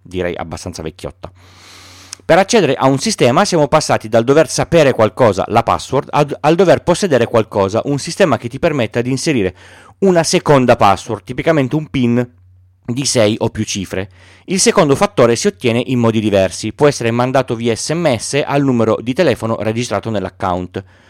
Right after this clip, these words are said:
Questo sistema non è molto sicuro perché purtroppo è facile fare sim hijacking e rubare il numero di telefono a qualcuno da attaccare,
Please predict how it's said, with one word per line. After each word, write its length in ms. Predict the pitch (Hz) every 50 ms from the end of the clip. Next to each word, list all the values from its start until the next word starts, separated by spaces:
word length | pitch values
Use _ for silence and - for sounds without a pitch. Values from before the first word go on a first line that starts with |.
| _ _ _
Questo 260 | - 214 185 - 165
sistema 360 | 160 190 180 - 160 151 139
non 180 | 147 147 147 143
è 60 | 135
molto 280 | 131 123 120 113 - 120
sicuro 440 | - - 120 - - 107 104 107
perché 260 | - - - - - 113
purtroppo 680 | - - 160 - _ - 135 117 - - - 143 -
è 100 | - -
facile 340 | - - 131 117 - 139 131
fare 320 | 127 - 123 120 123 117 - - -
sim 340 | - - - 147 147 143 120 - -
hijacking 640 | - 131 135 120 117 127 113 - - 117 110 113 - -
e 100 | - 131
rubare 320 | 147 170 156 131 110 113
il 80 | 127 139
numero 320 | 135 127 117 110 104 101
di 100 | 104 120
telefono 400 | 117 151 120 92 - - 104 107 -
a 100 | - 104
qualcuno 400 | - 117 113 107 - 101 98 98
da 120 | 92 95 92
attaccare, 580 | - - 98 - - - 87 85 85 87 -